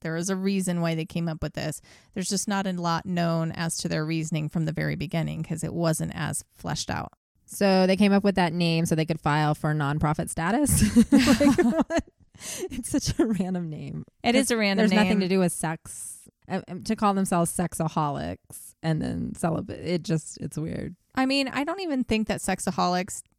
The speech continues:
Speaker 1: is, like, the way you and I think about it. Like, 'cause to me, I'm like, "Hey, if you have an issue with that, go for it." 'Cause I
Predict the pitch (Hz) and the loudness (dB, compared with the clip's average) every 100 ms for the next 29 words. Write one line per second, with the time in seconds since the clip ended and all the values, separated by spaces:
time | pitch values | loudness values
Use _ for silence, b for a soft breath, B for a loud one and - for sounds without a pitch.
0 | - 196 180 175 160 160 160 165 165 156 | -4 -2 0 0 0 -2 -2 -2 -2 -2
1 | 156 170 - 208 220 220 233 247 - b | -4 -4 -4 -4 -2 -2 -2 -2 -6 b
2 | b b - 185 180 190 - - 185 247 | b b -2 0 2 0 -2 -2 -2 -2
3 | 185 165 165 156 - _ 175 185 269 220 | -2 -2 -2 -4 -10 _ -8 -4 -2 -4
4 | 165 - _ _ 190 180 180 214 247 180 | -6 -10 _ _ -6 -2 2 2 2 0
5 | 175 - 208 226 226 165 160 - 170 - | -2 -2 -4 -4 -4 -4 -4 -4 -6 -6
6 | - 185 185 190 | -6 -4 -2 -2